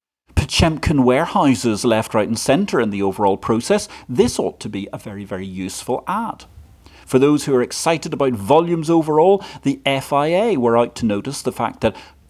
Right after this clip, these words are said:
overall volume in futures and options is trending up by nineteen point seven percent over the first half of twenty nineteen compared to twenty eighteen.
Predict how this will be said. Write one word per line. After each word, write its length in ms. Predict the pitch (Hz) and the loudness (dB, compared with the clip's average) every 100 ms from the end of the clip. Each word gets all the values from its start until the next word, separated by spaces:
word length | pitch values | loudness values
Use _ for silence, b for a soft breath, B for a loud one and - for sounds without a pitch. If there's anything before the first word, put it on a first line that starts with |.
| _ | _
overall 580 | 240 247 214 156 123 113 | 0 2 2 2 2 0
volume 540 | 95 104 104 135 214 - _ _ | 2 0 2 -2 -4 -6 _ _
in 240 | 120 104 95 | -2 0 -4
futures 500 | - 240 - 147 - | 0 0 0 -4 0
and 100 | 131 | 0
options 560 | - - 123 117 113 - B | 0 -2 0 0 0 -6 B
is 100 | - | -6
trending 420 | - 127 113 107 | -2 0 0 0
up 240 | 98 - - | -2 -4 0
by 200 | 107 98 | 0 2
nineteen 680 | 110 147 214 208 - 160 | 2 2 2 0 0 -2
point 260 | 131 135 123 | 0 0 0
seven 420 | - 127 117 110 | -2 -4 -2 -4
percent 520 | 113 107 - 139 160 | -4 -6 0 0 0
over 140 | 123 101 | -4 -6
the 80 | - | -2
first 280 | 101 98 | -2 -2
half 480 | - - 135 127 - | -4 0 2 2 -2
of 140 | 113 - | -6 -2
twenty 300 | 123 113 107 | -2 -2 -2
nineteen 420 | 101 101 143 214 | -2 -2 -2 -2
compared 460 | - 107 101 95 | -2 -2 -2 -4
to 180 | - 101 | -2 -4
twenty 420 | - 107 98 104 | -4 -6 -4 -2
eighteen. 460 | 107 - 233 254 262 | -4 -2 2 2 2